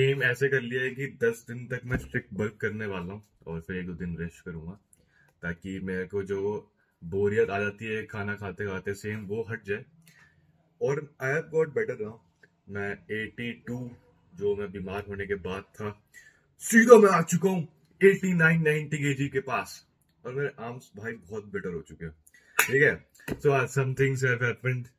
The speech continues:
जब से मैंने वो daily video upload करना छोड़ा है।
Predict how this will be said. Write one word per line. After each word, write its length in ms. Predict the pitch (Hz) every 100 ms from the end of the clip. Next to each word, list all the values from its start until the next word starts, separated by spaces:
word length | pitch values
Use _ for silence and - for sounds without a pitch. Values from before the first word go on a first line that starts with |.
| 104
जब 100 | 104
से 140 | 123
मैंने 260 | 117 107 107
वो 140 | 107
daily 280 | 104 104 110 107 - _ - _
video 420 | 92 110 110 117 107
upload 340 | 110 110 110
करना 280 | - 107 107
छोड़ा 320 | 104 113 107 107
है। 140 | 110